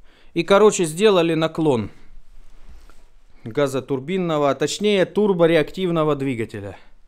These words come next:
Наклон нужен, чтобы лучше все работало, потому что работает оно неправильно. И чтобы маслицо вот туда лучше стекало, к этому подшипнику, сделали такой наклон. По этой трубе будет дополнительно подаваться воздух с компрессора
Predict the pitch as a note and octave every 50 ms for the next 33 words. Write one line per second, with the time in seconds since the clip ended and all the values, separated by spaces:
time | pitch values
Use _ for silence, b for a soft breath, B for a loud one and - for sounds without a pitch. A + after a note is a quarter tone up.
0 | b b b b b b b b b b b D3+ E3 E3+ - A3+ A#3 A3 G3 F#3
1 | G#3 A#3+ C4 A#3+ A3 G#3+ G3 F#3 E3 C#3+ B B B B B B B - - -
2 | F#3 F3+ E3 D#3+ D#3 D3+ F3+ F3+ - - D3 A#2+ - - D3 C#3 C3+ C3+ B2 B2
3 | B2+ A2+ - G#2+ G2 F#2+ F#2+ - - G#2+ - A2+ A#2 A2+ - - B2 A2+ B2 B2+
4 | C3 C3+ B2+ A2 A2+ G#2+ G#2 - A2 G#2+ G#2+ A2 A#2+ C3 - F3 G3 A3+ B3+ B3
5 | A#3 A3 A3 G#3 G#3 G#3 G3+ G3 - _ b b b b b b b b b b
6 | - F3 G#3+ G#3+ - - - - D#3+ C#3+ C3+ C#3+ D3 C#3 - - D#3 D3 - -
7 | D3+ C3+ B2 A#2 A2+ A2+ - - B2+ A#2+ A#2+ A#2 A2+ A#2+ B2+ A#2 - - A2 -
8 | - - - - - F#3 G3+ G3 D#3 A2+ - - G2+ - - F#2+ F#2+ F#2 - -
9 | G#2 - - - G2 E2+ F2+ F2+ - - F2+ - b b b b b b b b
10 | b b - A#2 B2 C#3+ F#3 G3+ F3+ D#3+ C#3+ C3 A#2+ - C3 A#2 - D#3 D3+ C#3
11 | C3 A#2+ - - A2 G2+ F#2+ F2+ - B B - _ _ _ - D3+ E3 F#3 F#3+
12 | F#3+ F#3+ F3 D#3+ - F3+ F3 E3+ E3+ F#3+ F3 D3 A2+ G#2+ - - C3 D3+ E3+ E3
13 | D#3 C#3+ E3+ E3 E3 F#3 F#3 F#3+ G3 F#3 - E3+ D#3+ D#3 D3+ - - D3+ D3+ E3+
14 | F3 F3+ D#3+ C#3+ - - C#3+ D#3+ G3+ G#3+ F#3 E3+ F3+ D3 - - F3+ E3 D#3 -
15 | E3+ E3 C#3+ - - - A#2 G#2+ G2 F#2